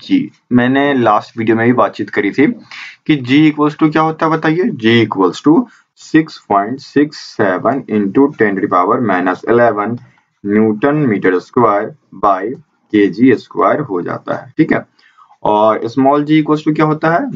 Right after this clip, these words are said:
nine point eight meter per second square। ओके, तो बताइए उत्तर क्या होगा यहाँ पर, ट्वेंटी एट का जो उत्तर होगा ढूंढिए, सिक्स पॉइंट सिक्स सेवन, सिक्स पॉइंट सिक्स सेवन वाला एक ही option है, तो ये आपका पहला ही उत्तर हो जाएगा, ठीक है। तो ट्वेंटी एट का first उत्तर हो जाएगा।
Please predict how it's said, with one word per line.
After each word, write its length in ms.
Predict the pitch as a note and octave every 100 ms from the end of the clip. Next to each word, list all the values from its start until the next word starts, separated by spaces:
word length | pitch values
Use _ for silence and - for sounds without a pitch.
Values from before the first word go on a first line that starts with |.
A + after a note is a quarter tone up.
| F#2+ F#2
nine 340 | G2+ G#2+ A#2+ G#2+
point 420 | - F#2+ F#2+ -
eight 260 | A#2 D3 G#2
meter 300 | F#2 F#2 F#2
per 140 | A2 G#2
second 400 | A2 C3 A#3 A#2
square। 360 | - - - - _ _ -
ओके, 200 | C#3+ F4 - _ _ _ _ -
तो 220 | F#3+ G3
बताइए 320 | F3+ C#3+ D3+ E3
उत्तर 240 | D#3+ F3
क्या 120 | F3
होगा 140 | E3 E3
यहाँ 160 | D#3+
पर, 160 | D#3 G3
ट्वेंटी 340 | A#3 B2 G#2+ A2
एट 180 | G2+
का 80 | -
जो 80 | G2
उत्तर 240 | F#2 - A2+
होगा 220 | A2 C#3+
ढूंढिए, 300 | B2+ G2+ B2+
सिक्स 240 | C#3+ C3
पॉइंट 240 | - C#3+ C#3+
सिक्स 220 | - C#3
सेवन, 280 | - C#3 A#2+
सिक्स 200 | G#2+ A2
पॉइंट 280 | - G2+ G2
सिक्स 240 | G2 G#2 -
सेवन 200 | G#2 G#2
वाला 220 | G2+ G#2
एक 160 | G#2+ A2+
ही 80 | C3
option 280 | B2+ - D3
है, 120 | A#3+ - - _ _ _
तो 40 | D#3
ये 120 | D#3+
आपका 340 | C#3 - - C#3
पहला 360 | - F#2 F#2
ही 140 | F#2+ A2
उत्तर 360 | G#2+ G2+ C3 D3
हो 180 | D3 -
जाएगा, 340 | - - - -
ठीक 120 | D#3
है। 60 | C#4
तो 640 | - _ _ _ - G#2+
ट्वेंटी 320 | G#2+ G#2+ G#2
एट 160 | A2+ G#2+
का 200 | - G3 - _ _ -
first 260 | A#2+ A2+ A2+
उत्तर 300 | G2+ - C#3
हो 200 | B2 E2+
जाएगा। 380 | - D2 - -